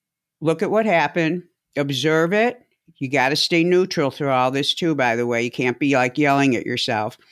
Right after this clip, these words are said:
Actually, this keeps you from yelling at yourself. Observe it.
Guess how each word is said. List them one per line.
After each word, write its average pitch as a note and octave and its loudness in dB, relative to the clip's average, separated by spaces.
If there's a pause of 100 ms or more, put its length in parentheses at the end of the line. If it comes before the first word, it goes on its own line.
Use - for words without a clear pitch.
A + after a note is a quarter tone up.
(400)
Actually, D#3+ 2
this B2 -4
keeps A#3 -2
you C#3+ 2
from B2 -4
yelling A#2+ 0
at A2 -4
yourself. A#2 -4
Observe D3 0
it. B3 2